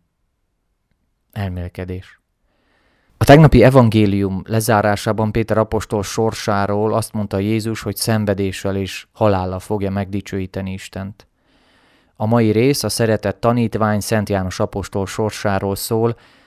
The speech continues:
aki a negyedik evangélium szerzője. A Szentírás tudósok szerint ezeket az utolsó mondatokat nem személyesen János, hanem valamelyik tanítványa jegyezhette le. János magas életkora miatt a keresztények között elterjedt az a vélemény,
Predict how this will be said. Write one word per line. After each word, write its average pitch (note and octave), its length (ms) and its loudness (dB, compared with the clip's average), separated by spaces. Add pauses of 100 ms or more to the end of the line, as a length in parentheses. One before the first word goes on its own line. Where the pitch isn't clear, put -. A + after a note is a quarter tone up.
(160)
aki G#2 240 -4
a G2+ 40 2
negyedik G#2+ 360 -2
evangélium F#2+ 680 -2
szerzője. F2 720 -6 (760)
A G#2+ 40 -8
Szentírás C3 540 0
tudósok B2 500 -2
szerint B2+ 380 0
ezeket B2 360 -2
az A2+ 80 0
utolsó C#3+ 520 -2
mondatokat A#2+ 600 0
nem D3 160 0
személyesen A2 720 0
János, A2 480 0
hanem A2 240 -2
valamelyik A2 440 0
tanítványa G2 640 -2
jegyezhette F#2+ 720 -4
le. F#2 200 -8 (640)
János B2 380 2
magas C3+ 360 2
életkora A2 600 0
miatt A2+ 400 -2
a G#2 60 -2
keresztények A2 640 0
között A2 320 -2
elterjedt G#2+ 840 -2
az A2 120 -4
a A2 80 2
vélemény, A2+ 640 0